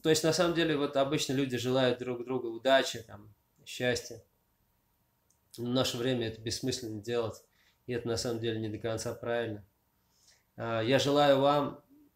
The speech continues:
преодолеть все трудности, которые на нас свалились, да, и продолжают валиться, как из рога изобилия. Мы живём в необычное время. Давайте пожелаем друг другу преодолеть все эти трудности и выйти с честью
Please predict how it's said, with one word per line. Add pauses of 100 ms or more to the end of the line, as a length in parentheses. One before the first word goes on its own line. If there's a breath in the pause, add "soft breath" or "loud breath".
(240)
преодолеть (300)
все
трудности,
которые
на
нас
свалились,
да,
и
продолжают
валиться, (400 soft breath)
как
из
рога
изобилия.
Мы
живём
в
необычное
время. (1120 loud breath)
Давайте
пожелаем
друг
другу
преодолеть
все
эти
трудности
и
выйти
с
честью